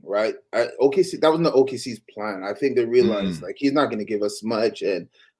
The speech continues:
Speaker 1: you know, let's just
Speaker 2: Oh, no, it was their plan. Once they got rid of Chris Paul, that was their
Speaker 1: Yeah.
Speaker 2: plan.
Speaker 1: Really?
Speaker 2: Once they
Speaker 1: 'Cause I
Speaker 2: started
Speaker 1: re-
Speaker 2: the fire sale, when
Speaker 1: Yeah.
Speaker 2: Stone Cold Stephen Adams was out there, that was the fire sale.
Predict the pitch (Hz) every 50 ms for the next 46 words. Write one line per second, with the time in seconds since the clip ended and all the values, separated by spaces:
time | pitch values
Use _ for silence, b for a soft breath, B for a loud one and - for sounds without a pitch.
0 | _ _ - 120 113 107 104 107 113 107 - - 190 220 294 330 302 254 285 285
1 | 269 269 277 269 262 262 254 254 - 269 269 254 226 214 233 226 - 254 247 226
2 | 175 151 214 233 233 240 233 214 220 214 - - _ _ _ _ - 233 233 -
3 | - 233 247 277 294 302 302 - - _ _ _ - - - - 302 349 403 480
4 | 453 - 127 - 214 160 123 - - - _ _ _ _ _ _ _ _ _ _
5 | _ _ _ - 123 139 185 208 - - 208 196 185 190 202 196 202 190 175 -
6 | 214 208 208 214 220 220 - 233 226 226 233 226 b b b b b - 113 117
7 | 127 139 170 190 156 175 202 202 - 196 185 180 - - 185 165 156 147 147 170
8 | 190 196 190 180 165 180 185 185 180 180 196 180 135 151 175 170 135 107 110 -
9 | - - 165 180 151 131 - - - 82 - - -